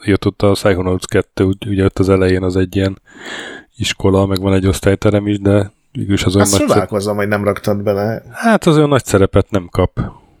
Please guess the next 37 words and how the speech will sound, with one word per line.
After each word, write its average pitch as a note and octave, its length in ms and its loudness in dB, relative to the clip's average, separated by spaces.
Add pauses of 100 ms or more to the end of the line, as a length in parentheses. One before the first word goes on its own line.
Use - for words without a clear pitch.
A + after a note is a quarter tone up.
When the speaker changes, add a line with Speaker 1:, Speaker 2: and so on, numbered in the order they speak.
(180)
Speaker 1:
azért G2+ 360 -2
a G2 40 2
sztoriban. G2+ 680 0 (200)
De A2+ 160 0
ja, G2+ 160 4
hát F#2+ 140 -2 (400)
akár G2+ 280 -2
azt - 160 -2
is F#2 80 0
berakadtam F#2+ 580 -2
volna G2 220 -4
annyi G2 160 0
erővel, F#2+ 320 2
hogy F#2+ 160 0 (120)
beraktam G2 460 -2
a, G2 340 -2 (220)
a G#2 280 -2
South G#2+ 300 0
Parkot. - 680 0 (480)
De B2 340 0
mondom, F#2+ 300 -2
kommentekbe F#2 600 -2
jöhetnek F2+ 460 -2
még. G2+ 340 -2 (720)
Speaker 2:
Igen, A#2 240 -2
meg C#3+ 160 0
ugye D#3+ 160 2
iskola A#2 480 2
menedzseres G#2+ 680 -2
építős G#2 540 0
játékból G#2 460 -2
is G2+ 160 -2
most G2+ 240 -8
már G#2 120 0
elég G2 240 0
sok - 260 -4
van. G2+ 360 -6